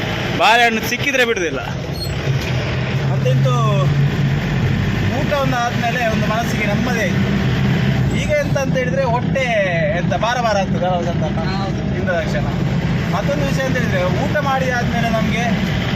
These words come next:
Speaker 1: ಆ, ಅನ್‌ಲೋಡ್ ಮಾಡಿಕೆ-, ಅನ್‌ಲೋಡ್ ಮಾಡ್ಲಿಕ್ಕೆಲ್ಲ ಕಷ್ಟ ಆಗ್ತದೆ, ತುಂಬಾ ಕಷ್ಟ ಆಗ್ತದೆ. ಅದು ಬಿಡಿ, ಅದೆಲ್ಲ ಇರ್ಲಿ, ಅಲ್ಲಿ ಊಟ ಒಂದು ಸಿಕ್ಕಿತ್ತು ಫೈನಲಿ, ದೇವರ ಇಚ್ಛೆಯಿಂದ.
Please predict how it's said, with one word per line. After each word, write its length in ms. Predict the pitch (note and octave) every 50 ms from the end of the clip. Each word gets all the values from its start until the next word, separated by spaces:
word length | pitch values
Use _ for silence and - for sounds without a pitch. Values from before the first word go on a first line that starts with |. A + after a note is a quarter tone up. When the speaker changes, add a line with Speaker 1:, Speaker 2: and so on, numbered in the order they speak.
| - - - - - - - - F#3+ F#3+ F#3+ F#3+ G3 G3 G3 - -
Speaker 1:
ಆ, 60 | F3 E3+ E3+ D#3+ D#3+ D#3 D3+ D3+ D3 D3 C#3+ C#3+ - - - -
ಅನ್‌ಲೋಡ್ 280 | - - C#4 C#4+ C#4 C4
ಮಾಡಿಕೆ-, 300 | B3+ B3 A#3 A3+ A3 A3
ಅನ್‌ಲೋಡ್ 640 | - A#3 A#3 A#3+ A3+ G#3+ G#3 - B3+ C4 C4 B3+ -
ಮಾಡ್ಲಿಕ್ಕೆಲ್ಲ 540 | A#3 A#3+ A#3 A#3 - - A3 - - G#3 G#3
ಕಷ್ಟ 140 | G3+ -
ಆಗ್ತದೆ, 300 | A#3+ A#3 - - G#3+ G#3
ತುಂಬಾ 320 | G#3 - G#3 G#3 - - A3
ಕಷ್ಟ 220 | G#3+ G3+ - -
ಆಗ್ತದೆ. 320 | - - - - - - - - - - - - - - - - - - - - -
ಅದು 200 | D4+ - D#4 D#4
ಬಿಡಿ, 180 | D#4 C#4+ - A#3
ಅದೆಲ್ಲ 460 | A#3 G#3+ - D4 - C4 C4+ C4+ C#4
ಇರ್ಲಿ, 280 | C4 C4 C4+ - C#4
ಅಲ್ಲಿ 540 | C4 A#3 - F#3 F3+ F3+ - - - - - - E3+ -
ಊಟ 100 | C#4 C#4+
ಒಂದು 200 | D4 C#4 - -
ಸಿಕ್ಕಿತ್ತು 320 | B3 B3 - - - - F#3
ಫೈನಲಿ, 580 | G3+ G#3+ G#3 G3+ - - - - - - -
ದೇವರ 240 | - G3+ A3 A3+ G#3+
ಇಚ್ಛೆಯಿಂದ. 420 | G#3 G3+ G#3 G3 G3 F#3 - -